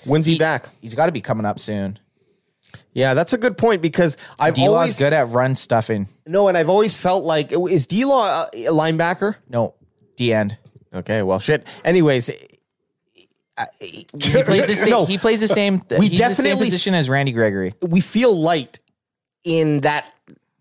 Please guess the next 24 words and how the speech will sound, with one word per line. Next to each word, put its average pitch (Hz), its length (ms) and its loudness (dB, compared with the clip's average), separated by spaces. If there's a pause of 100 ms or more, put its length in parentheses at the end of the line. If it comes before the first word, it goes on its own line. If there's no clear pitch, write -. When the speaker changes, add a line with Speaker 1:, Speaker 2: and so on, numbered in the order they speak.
Speaker 1:
I, 165 220 2
I 170 100 2
know 202 200 4
that 190 160 2
we've 156 220 2
had 160 280 -2
some 151 160 0
good 139 140 0
games. 151 240 0
It 123 120 0
just 170 160 -2
feels 196 260 2
like 165 180 0
shit. - 360 -2
Like, 117 260 -4
maybe, 147 560 2 (500)
I 139 100 0
guess 165 380 -2 (180)
that 156 220 0
was 151 240 2
the 147 160 2
reason 139 360 0
that 139 140 0
we, 135 180 -4